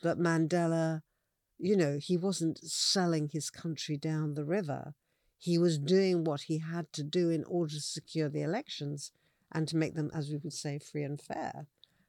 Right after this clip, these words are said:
But it has been a terrible mistake. And I think what the born free, so-called born free, are saying,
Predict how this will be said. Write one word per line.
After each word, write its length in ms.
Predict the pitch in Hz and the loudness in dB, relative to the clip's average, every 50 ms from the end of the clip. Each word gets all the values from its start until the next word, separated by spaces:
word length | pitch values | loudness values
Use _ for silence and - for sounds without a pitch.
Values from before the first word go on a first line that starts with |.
| _ _ _ _ _ _ | _ _ _ _ _ _
But 180 | _ 180 180 156 | _ 0 2 2
it 140 | 165 180 170 | 2 0 0
has 360 | 170 - 190 196 196 180 - | -2 -4 -2 -2 -2 -2 -2
been 180 | - 185 180 180 | -2 0 0 0
a 60 | 165 | 0
terrible 400 | - - 180 175 170 160 160 165 | -2 -4 -4 -4 -2 -2 -4 -4
mistake. 360 | 165 - - 226 214 190 - | -4 -4 -2 -2 -2 -2 -2
And 140 | - 180 175 | -4 -4 -2
I 160 | 175 202 226 | -2 -2 -2
think 360 | 240 - - 214 202 190 - - | -4 -2 -2 -2 0 0 -2 -2
what 180 | 175 170 - - - | -4 -6 -6 -6 -8
the 80 | 165 156 | -8 -6
born 320 | - 175 170 180 180 170 | -4 -2 0 0 0 0
free, 640 | 160 - - - 185 190 180 160 143 143 147 147 - _ _ _ _ _ _ _ - | -2 -4 -6 -6 -4 -2 0 0 0 -2 -4 -6 -10 _ _ _ _ _ _ _ -6
so-called 340 | - 175 165 - 170 156 | -4 -4 0 0 -2 0
born 200 | 160 160 165 160 | 0 0 0 -2
free, 240 | 156 - - 160 156 | -2 -2 -2 -2 -2
are 80 | 151 147 | 0 -2
saying, 640 | - - - 190 196 196 170 147 135 139 147 147 | -2 -4 -4 -4 -2 -2 -2 -2 -2 -4 -8 -10